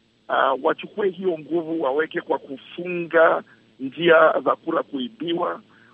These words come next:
waweke mbinu na waweke mikakati ya kuzuia wizi wa kura, wataweza kushinda na kuchukua uongozi, hatamu za uongozi. Lakini wakisema kuwa wana, ah,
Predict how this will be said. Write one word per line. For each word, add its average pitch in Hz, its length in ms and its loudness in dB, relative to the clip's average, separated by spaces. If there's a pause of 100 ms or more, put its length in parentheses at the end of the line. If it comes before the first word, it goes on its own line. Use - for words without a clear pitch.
(180)
waweke 143 460 0
mbinu 165 840 -8 (180)
na 143 100 -4
waweke 151 340 -4
mikakati 180 960 -6 (520)
ya 151 120 2
kuzuia 156 840 -4 (200)
wizi 151 300 -8
wa - 160 0
kura, 117 500 0 (480)
wataweza 170 600 2
kushinda 160 840 -6 (300)
na - 60 -20
kuchukua 156 460 -6
uongozi, 120 800 -4
hatamu 135 300 -2
za 113 180 -4
uongozi. 104 460 -6 (440)
Lakini 190 300 -4
wakisema 202 460 0
kuwa 185 260 2
wana, 143 440 2 (580)
ah, 127 260 0